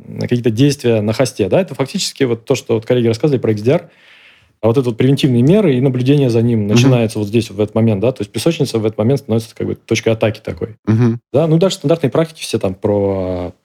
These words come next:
Speaker 1: типа, обновление вовремя, отключение ненужных устройств, там, фазинг, защита от уязвимости, если вы сами ее разрабатываете,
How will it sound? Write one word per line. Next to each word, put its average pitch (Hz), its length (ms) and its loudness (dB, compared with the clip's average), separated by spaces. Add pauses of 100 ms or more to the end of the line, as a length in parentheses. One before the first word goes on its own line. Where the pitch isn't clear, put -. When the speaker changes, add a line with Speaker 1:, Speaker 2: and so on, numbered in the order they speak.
(220)
Speaker 1:
типа, - 160 0
обновление 147 580 4
вовремя, 120 540 2
отключение 117 420 0
ненужных 110 340 0
устройств, 156 540 0
там, 98 360 -6 (680)
фазинг, 147 480 2
защита 113 280 0
от 104 60 -2
уязвимости, 156 380 2
если 127 140 -2
вы 120 60 0
сами 117 240 2
ее 110 100 2
разрабатываете, 104 800 -2